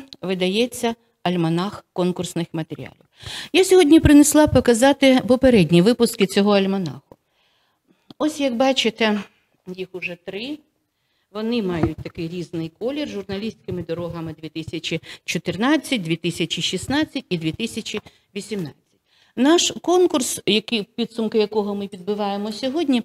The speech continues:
мав би бути проведений дві тисячі двадцятого року, однак через епідемію коронавіруса, через карантинні заходи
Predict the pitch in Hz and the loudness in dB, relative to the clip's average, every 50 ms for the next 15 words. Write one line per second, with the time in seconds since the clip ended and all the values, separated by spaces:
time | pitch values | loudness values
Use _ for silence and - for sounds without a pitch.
0 | _ _ _ - - - - - - 247 302 330 320 254 269 226 254 294 294 269 | _ _ _ -20 -18 -18 -18 -6 0 2 4 4 4 2 0 2 2 0 0 0
1 | 247 - 240 233 214 233 269 262 233 240 226 220 196 180 208 196 - 180 - 196 | 0 2 2 2 4 4 4 4 4 4 4 4 2 2 -2 -2 -4 -4 -2 -2
2 | 180 - 175 160 185 180 180 - - 175 160 - 180 165 175 185 214 262 320 - | -2 -2 -2 0 0 0 0 0 -2 -2 -2 0 -2 -2 -2 0 0 -2 -4 -4
3 | - 294 - _ _ - - - - - 226 214 214 247 240 220 220 - - - | -6 -8 -8 _ _ -20 -20 -18 -4 -2 -2 0 2 2 2 2 0 -2 -2 0
4 | 208 185 175 165 147 147 - - - - - - - 156 147 160 156 156 160 160 | 2 2 2 2 0 -2 -6 -12 -12 -12 -10 -6 -6 -4 -2 0 2 2 2 2
5 | 165 165 - 175 175 196 214 233 254 339 330 320 302 - 233 208 202 - 214 190 | 0 0 -2 -2 -2 0 -2 0 0 0 0 0 -2 0 0 0 0 0 -2 -2
6 | 185 180 - - 175 170 170 175 170 - 180 180 185 196 202 196 285 302 302 - | -2 -2 -2 -4 -2 0 0 -2 0 -2 -2 -2 0 -2 0 0 -2 -2 0 -2
7 | 269 226 262 254 | -2 -2 -2 -4